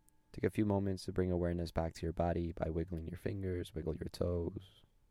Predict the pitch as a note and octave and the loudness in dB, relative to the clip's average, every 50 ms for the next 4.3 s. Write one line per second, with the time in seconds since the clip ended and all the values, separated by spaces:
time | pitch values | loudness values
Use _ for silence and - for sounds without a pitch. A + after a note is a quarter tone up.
0 | _ _ _ _ _ _ _ _ _ _ _ _ _ _ - - - _ _ _ | _ _ _ _ _ _ _ _ _ _ _ _ _ _ -20 -20 -20 _ _ _
1 | _ _ _ _ _ _ - _ - - _ _ _ _ _ _ _ _ _ _ | _ _ _ _ _ _ -20 _ -20 -20 _ _ _ _ _ _ _ _ _ _
2 | _ _ _ _ _ _ _ _ _ _ - - G#2+ A2 A2 G2 F#2 - F2 - | _ _ _ _ _ _ _ _ _ _ -2 0 0 2 2 0 2 2 -2 0
3 | - F#2+ - - E2+ D2 D#2+ E2+ E2+ E2 D#2+ - - E2+ E2+ E2 E2 F2 F2 F2 | 0 0 0 2 0 2 4 4 4 4 2 0 -4 -2 -2 0 2 4 4 4
4 | - F3+ E3 - - | 2 0 -4 -6 -12